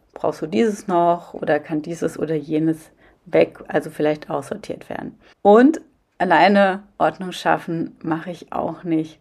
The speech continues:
Das heißt, ich arbeite fast die gesamte Zeit mit meinen Kundinnen zusammen. Meine Aufgabe ist es immer Fragen stellen, zuhören, in dem Sinn übersetzen,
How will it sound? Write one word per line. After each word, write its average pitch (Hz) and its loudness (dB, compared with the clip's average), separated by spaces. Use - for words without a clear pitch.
Das - -16
heißt, 196 2
ich - -8
arbeite 185 4
fast 170 2
die 175 -4
gesamte 180 2
Zeit 170 0
mit 180 -6
meinen 160 -2
Kundinnen 165 -4
zusammen. 170 0
Meine 175 2
Aufgabe 165 4
ist 170 -8
es - -16
immer 147 -2
Fragen 220 0
stellen, 180 -4
zuhören, 185 0
in 160 -8
dem 175 -2
Sinn 170 -2
übersetzen, 190 0